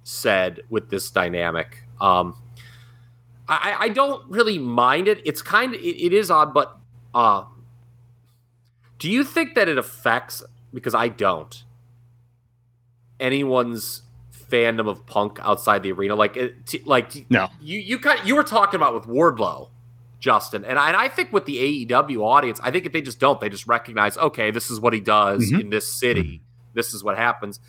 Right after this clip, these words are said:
Speaker 1: And people still like him. Like, if it had an effect, a negative effect on C M Punk, I'd say, "What are you guys doing?" But we saw this,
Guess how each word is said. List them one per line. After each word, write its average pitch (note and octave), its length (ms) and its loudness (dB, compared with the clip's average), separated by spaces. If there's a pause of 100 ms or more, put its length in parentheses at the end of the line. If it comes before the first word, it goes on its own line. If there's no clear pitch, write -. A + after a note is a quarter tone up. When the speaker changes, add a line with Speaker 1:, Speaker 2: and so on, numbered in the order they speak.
(140)
Speaker 1:
And D3+ 200 -4
people F3 220 -8
still D3 180 -2
like C#3 180 0
him. C#3 60 -8
Like, B2+ 220 0
if F3 180 -4
it F#3+ 140 -4 (540)
had G3+ 280 -2
an A#3 120 -6
effect, - 720 -6 (180)
a A2+ 40 -2
negative B2+ 480 -2
effect G#2 400 -6
on F#2+ 120 -6
C - 200 -8
M F#2+ 100 -4
Punk, G#2+ 220 -2
I'd G#2+ 120 -2
say, A2 80 -6
"What A#2+ 180 0
are F3+ 40 -8
you D3+ 60 -10
guys G#2 200 -2
doing?" G#3 260 2 (300)
But - 180 -4
we F3+ 140 -4
saw A#3 500 2
this, A2 640 -8